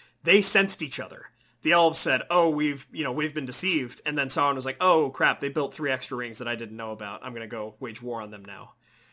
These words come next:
Uh, and, and that, so it's, it's yes and no. They were the purest. They were good rings, but they were still made with his knowledge.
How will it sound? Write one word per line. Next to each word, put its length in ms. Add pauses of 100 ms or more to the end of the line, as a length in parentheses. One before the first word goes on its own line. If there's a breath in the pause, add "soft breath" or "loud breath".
(200)
Uh, 460 (200)
and, 440 (200)
and 220
that, 280
so 220
it's, 320
it's 200
yes 300
and 120
no. 140
They 200
were 240
the 100
purest. 460
They 100
were 160
good 340
rings, 440
but 140
they 100
were 60
still 260
made 320
with 140
his 200
knowledge. 500